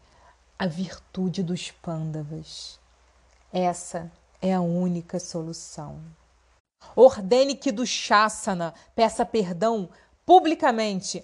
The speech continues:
a Draupadi e a Bhima. E deixe que Duryodhana aprenda o Dharma com eles. Essa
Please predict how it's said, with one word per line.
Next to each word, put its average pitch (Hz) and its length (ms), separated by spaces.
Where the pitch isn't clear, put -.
a 208 100
Draupadi 196 680
e 196 120
a 196 60
Bhima. 165 500
E 208 100
deixe 190 460
que - 120
Duryodhana 180 880
aprenda 185 540
o 190 40
Dharma 151 480
com 165 200
eles. - 580
Essa 180 640